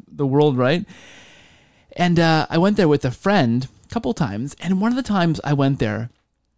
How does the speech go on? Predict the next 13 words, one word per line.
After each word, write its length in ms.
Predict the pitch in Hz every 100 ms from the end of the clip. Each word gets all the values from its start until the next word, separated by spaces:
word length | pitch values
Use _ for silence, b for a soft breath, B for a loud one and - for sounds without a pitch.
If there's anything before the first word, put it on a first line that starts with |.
| _ - -
you 120 | 127
know, 100 | 143
very 180 | 147 175
charismatic. 500 | - 139 127 123 120
People 260 | 139 180 185
don't, 200 | 156 - -
listeners 340 | 185 202 208 156
don't 180 | 156 131
know 240 | 131 131
what 180 | - 127
these 140 | 131
kind 160 | - 123
of 240 | 117 -